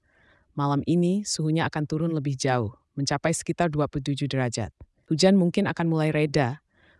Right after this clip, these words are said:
memberi Anda kesempatan untuk menikmati suasana malam yang nyaman di kota ini. Udara sejuk malam hari bisa jadi undangan sempurna untuk beristirahat dan mempersiapkan diri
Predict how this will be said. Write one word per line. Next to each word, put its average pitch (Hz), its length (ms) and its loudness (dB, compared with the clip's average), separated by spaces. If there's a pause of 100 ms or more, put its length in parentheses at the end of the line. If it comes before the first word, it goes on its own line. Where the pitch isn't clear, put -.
memberi 151 320 0
Anda 165 240 2
kesempatan 165 640 -2
untuk 156 160 -4
menikmati 156 560 -2
suasana 151 560 -2
malam 147 400 2
yang 139 160 -2
nyaman 147 480 0
di - 80 -6
kota 127 240 -6
ini. 120 400 -6 (1120)
Udara 165 320 4
sejuk 202 320 0
malam 160 320 2
hari 165 400 2
bisa 151 240 -4
jadi 147 240 0
undangan 147 480 0
sempurna 160 720 0
untuk 151 240 -6
beristirahat 147 720 -2 (160)
dan 143 160 0
mempersiapkan 143 640 -2
diri 170 400 0